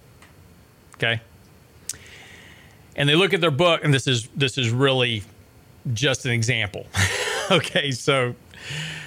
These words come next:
they have two shares outstanding. They're supposed to earn a dollar, dollar a share, right?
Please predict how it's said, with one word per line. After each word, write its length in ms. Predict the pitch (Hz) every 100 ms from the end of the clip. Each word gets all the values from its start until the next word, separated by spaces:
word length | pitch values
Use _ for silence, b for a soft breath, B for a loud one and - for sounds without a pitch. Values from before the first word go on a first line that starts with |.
| B B B
they 60 | 147
have 120 | -
two 140 | 240
shares 340 | - 214 202 190
outstanding. 520 | 180 - 175 170 160
They're 120 | 139
supposed 320 | - 165 160
to 60 | 151
earn 80 | 147
a 60 |
dollar, 520 | 135 135 139 131 131
dollar 400 | 123 127 131 127
a 40 | 113
share, 360 | - 131 117
right? 240 | 110 131